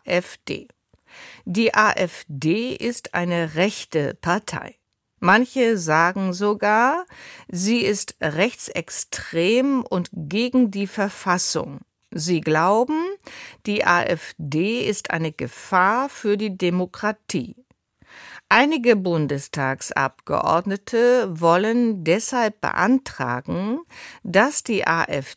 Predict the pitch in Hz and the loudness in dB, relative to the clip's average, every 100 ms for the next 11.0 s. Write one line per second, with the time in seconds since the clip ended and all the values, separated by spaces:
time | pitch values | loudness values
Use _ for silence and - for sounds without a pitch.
0 | - 160 147 151 170 - - 196 185 240 | -6 -4 -2 -4 -6 -8 0 0 4 4
1 | 269 - 147 123 117 127 - - - - | 4 2 -2 -2 -4 -10 -12 -16 -16 -16
2 | - _ _ _ _ - - - - - | -20 _ _ _ _ -20 -20 -20 -6 2
3 | 269 277 269 180 147 - 233 262 - 160 | 4 4 2 -2 -2 2 2 2 0 0
4 | 175 254 269 - - 220 226 226 220 196 | 0 -2 -4 -6 -4 2 2 2 2 2
5 | 170 156 175 269 - 294 285 - - 277 | 0 0 -2 -4 -4 -6 -6 -8 -4 0
6 | 269 233 175 131 127 - 190 208 277 294 | 0 2 0 -2 -4 -6 0 0 0 -2
7 | 254 247 - 226 226 196 151 160 151 123 | -6 -6 -4 0 0 2 2 2 0 -2
8 | - - 190 - _ - - - - - | -6 -12 -18 -20 _ -20 -20 -20 -18 -2
9 | 208 202 202 185 196 285 269 185 151 135 | 2 2 2 6 6 6 0 0 0 0
10 | 147 - 151 143 160 156 175 220 254 | -2 -4 -2 -2 -2 -2 0 0 0